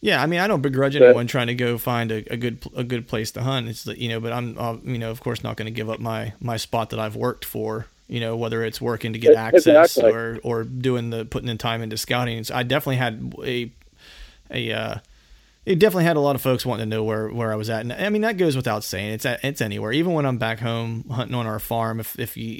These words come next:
Speaker 1: if you have nice deer and these people see some pictures, they immediately wanna know where it's at, and then they're interested to come down to, to hunt with you and, and so on and so forth. But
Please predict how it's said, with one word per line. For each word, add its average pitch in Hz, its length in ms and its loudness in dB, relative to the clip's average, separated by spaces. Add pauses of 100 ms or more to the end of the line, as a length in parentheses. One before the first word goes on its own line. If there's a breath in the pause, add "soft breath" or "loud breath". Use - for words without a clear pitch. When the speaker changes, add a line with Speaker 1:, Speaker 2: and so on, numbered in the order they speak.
Speaker 1:
if 123 140 -12
you 117 80 -6
have 135 260 -2
nice 123 220 -2
deer 120 360 0
and 113 280 -4
these 113 180 -10
people 123 240 -2
see 123 140 0
some 117 160 -4
pictures, 113 460 -4
they 113 100 -4
immediately 117 340 -6
wanna 113 200 -4
know 113 200 -4
where 113 220 -4
it's 110 140 -8
at, 113 220 -4
and 113 120 -6
then 110 80 -6
they're 113 140 -6
interested 113 400 -6
to 110 40 -10
come 113 220 -4
down 113 240 -6
to, 110 120 -8 (600 soft breath)
to - 100 -4
hunt 127 260 0
with 120 200 -4
you 117 140 0
and, 110 500 -4
and 113 180 -4
so 120 160 -2
on 113 80 -2
and 110 120 -4
so 110 200 -4
forth. 110 360 -6
But 110 200 -6